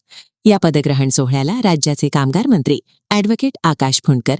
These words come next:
नगर परिषदेचे मुख्य अधिकारी डॉक्टर प्रशांत शेळके, भाजप मीडिया सेलचे सागर फुंडकर यांच्यासह खामगाव शहराचे मान्यवर आणि विविध सामाजिक संघटनांचे प्रतिनिधी, अधिकारी, कर्मचारी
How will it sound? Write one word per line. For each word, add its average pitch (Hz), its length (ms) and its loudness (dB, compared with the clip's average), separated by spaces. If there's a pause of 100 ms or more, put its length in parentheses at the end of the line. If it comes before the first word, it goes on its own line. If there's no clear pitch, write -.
(340)
नगर 220 320 2
परिषदेचे 247 540 0
मुख्य 160 320 2
अधिकारी 139 440 0 (160)
डॉक्टर 202 240 2 (100)
प्रशांत 151 360 0
शेळके, 143 420 0 (380)
भाजप 202 380 4
मीडिया 151 300 4
सेलचे 139 380 0
सागर 135 380 0
फुंडकर 156 340 2
यांच्यासह 147 580 0 (400)
खामगाव 226 380 2
शहराचे 226 480 0
मान्यवर 151 500 2 (260)
आणि 226 200 4
विविध 226 340 2
सामाजिक 147 480 0
संघटनांचे 139 640 0
प्रतिनिधी, 131 560 0 (220)
अधिकारी, 143 600 0
कर्मचारी 127 540 0